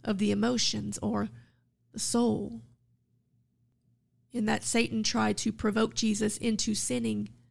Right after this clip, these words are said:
as an emotional response to his pride-stirring pokes for him to prove himself, mocking and berating and treating him like he was nothing, hoping that he would respond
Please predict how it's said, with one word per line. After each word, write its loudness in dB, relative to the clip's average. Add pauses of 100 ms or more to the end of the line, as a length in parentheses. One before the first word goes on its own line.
(320)
as 4
an 2
emotional 4
response 0
to 0
his 2
pride-stirring 2
pokes -2 (920)
for -4
him 2
to -4
prove 0
himself, -8 (1040)
mocking -6 (640)
and 2
berating 2
and -2 (200)
treating 2
him -2
like -2
he 0
was -2
nothing, -6 (340)
hoping -2
that -2
he 2
would -4
respond -8